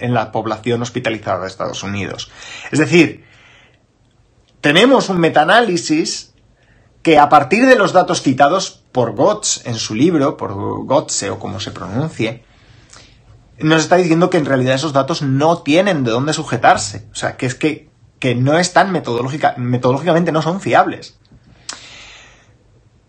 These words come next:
Pero ¿y si nos vamos a artículos científicos de verdad? Artículos científicos que realmente analicen el efecto de estos,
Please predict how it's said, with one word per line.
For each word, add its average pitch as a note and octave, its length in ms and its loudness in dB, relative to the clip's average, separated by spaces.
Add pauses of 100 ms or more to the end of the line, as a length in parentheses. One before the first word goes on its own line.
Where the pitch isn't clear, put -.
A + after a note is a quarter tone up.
(440)
Pero F#3+ 180 6
¿y A3+ 60 2
si C4+ 100 2
nos C4+ 140 6
vamos A#3 220 2
a - 20 0
artículos F#3 340 -2
científicos E3 460 0
de C3 80 0
verdad? G2+ 400 -4 (180)
Artículos E3+ 400 0
científicos F3+ 400 -2
que D#3 140 0
realmente B3 760 4
analicen G#3+ 680 4
el D#3 120 2
efecto C#3 720 0
de C3+ 140 0
estos, D3 520 -2